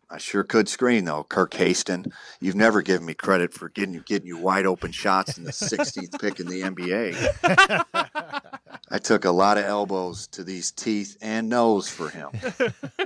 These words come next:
Speaker 1: Lurch.
Speaker 2: Uh, <laughs> well, that's, uh, that's Representative Lurch now,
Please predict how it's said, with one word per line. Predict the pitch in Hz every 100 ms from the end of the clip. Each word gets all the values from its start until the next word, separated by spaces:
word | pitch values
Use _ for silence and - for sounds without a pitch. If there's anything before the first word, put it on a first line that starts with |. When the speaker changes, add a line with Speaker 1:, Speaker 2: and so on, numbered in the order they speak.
| - - - - 302 - 294 - _ 240 _ 480 247 - - 131 -
Speaker 1:
Lurch. | 90 101 85 -
Speaker 2:
Uh, | - - 190 - 214 175 - -
<laughs> | 247 170 269 190 - 139 113
well, | 147
that's, | 143 151 -
uh, | 151 117 107
that's | 135 -
Representative | 139 156 127 113 175 107 90 98
Lurch | 87 78 -
now, | 92 82